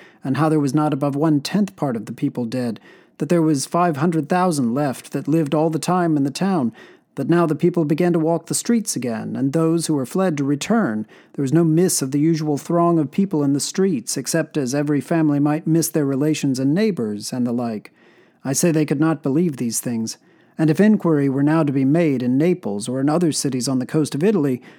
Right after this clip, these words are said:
they would tell you that there was a dreadful infection in London so many years ago,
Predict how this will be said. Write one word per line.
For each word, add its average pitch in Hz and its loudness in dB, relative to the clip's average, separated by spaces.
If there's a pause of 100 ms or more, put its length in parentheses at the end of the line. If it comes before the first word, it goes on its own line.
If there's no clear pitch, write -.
they 165 2
would 165 2
tell 185 2
you 156 2
that 139 -2
there 160 2
was 143 2
a 143 2
dreadful 156 -2
infection 143 -2
in 127 0
London 135 2
so 151 0
many 143 2
years 147 0
ago, 120 -4